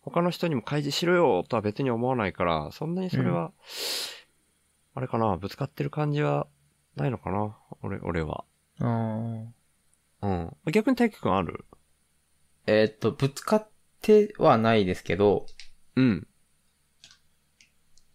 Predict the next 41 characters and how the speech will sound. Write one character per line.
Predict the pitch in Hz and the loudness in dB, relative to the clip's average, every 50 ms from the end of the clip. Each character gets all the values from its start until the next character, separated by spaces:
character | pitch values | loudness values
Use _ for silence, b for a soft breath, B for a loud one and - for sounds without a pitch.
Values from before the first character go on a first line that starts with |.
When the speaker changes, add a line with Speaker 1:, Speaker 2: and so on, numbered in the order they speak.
| _ _ _ _ _ _ - | _ _ _ _ _ _ 0
Speaker 2:
あ | 147 160 | 2 4
な | 175 190 | 4 4
た | 190 190 175 | 4 6 6
は | 156 147 | 6 6
ど | 143 156 147 | 4 2 2
こ | - 156 | 4 4
ま | 151 156 | 4 4
で | 151 151 | 4 2
個 | 147 - 147 143 | 4 4 2 4
人 | 143 147 143 | 6 6 6
情 | 135 139 139 135 | 6 6 4 4
報 | - - 139 | 4 2 2
を | 131 | 4
守 | 127 117 117 117 120 117 - | 4 4 4 4 2 0 0
っ | - - - - - - - - - - - - - - - - | -6 -20 -18 -14 -14 -12 -12 -12 -14 -16 -16 -16 -16 -18 -10 -4
て | - 127 | -2 -2
ほ | 113 - - - | -2 -2 -8 -8
し | - - - 139 | -6 0 2 4
い | 143 | 4
ん | 139 127 120 | 4 4 4
だ | 120 107 | 4 4
ろ | 101 95 92 95 | 4 4 2 0
う | 95 | -2
っ | - - - | -6 -6 0
て | - 95 90 - - - | 2 2 2 2 -2 -4
は | - 101 95 - | 0 0 0 0
考 | - - - 98 92 90 87 90 | 0 -2 -2 -2 -2 0 0 0
え | 90 90 | -2 0
ま | 90 90 87 | -2 -4 -4
す | - - | -4 -6
よ | - - | -6 -4
ね。 | 87 85 - - - - _ _ _ _ _ _ _ - | -4 -6 -6 -10 -18 -20 _ _ _ _ _ _ _ 2
Speaker 1:
あ | 113 120 120 117 113 113 110 107 107 104 101 101 101 98 95 90 87 87 85 82 80 80 82 | 4 6 6 6 6 6 6 6 6 4 4 4 4 4 4 2 2 2 2 0 0 -2 -4
ー、 | |
そ | - - - 104 | -8 -8 -6 -2
れ | 101 107 | -2 0
は | 104 104 101 95 | 0 0 -2 -2
そ | - - - - - - - - - 92 - - - | -6 -12 -16 -16 -16 -16 -14 -8 -8 -8 -8 -8 -14
う | - | -18
だ | - - - - - - | -20 -18 -18 -18 -10 -4
ね。 | 85 95 110 120 123 127 127 127 123 123 123 123 120 120 120 120 120 120 117 117 | 0 0 2 2 0 -2 -4 -6 -6 -6 -8 -8 -10 -10 -12 -12 -12 -12 -14 -16